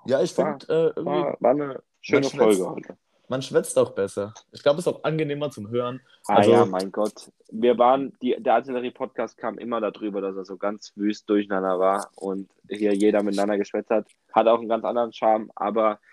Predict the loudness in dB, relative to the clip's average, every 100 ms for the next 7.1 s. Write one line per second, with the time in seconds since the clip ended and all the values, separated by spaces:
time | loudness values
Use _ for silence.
0 | _ -6 -4 2 2 2 2 2 2 0
1 | -2 -2 -4 -4 -6 -6 -6 -6 -8 -10
2 | -4 0 0 -2 -8 -8 -4 0 2 4
3 | 2 0 -2 -4 -4 -4 -2 -2 -2 0
4 | 0 -2 -6 -4 -4 -2 -4 -6 _ _
5 | _ -12 0 2 2 0 2 2 2 -2
6 | -2 -2 0 0 0 -2 2 2 2 0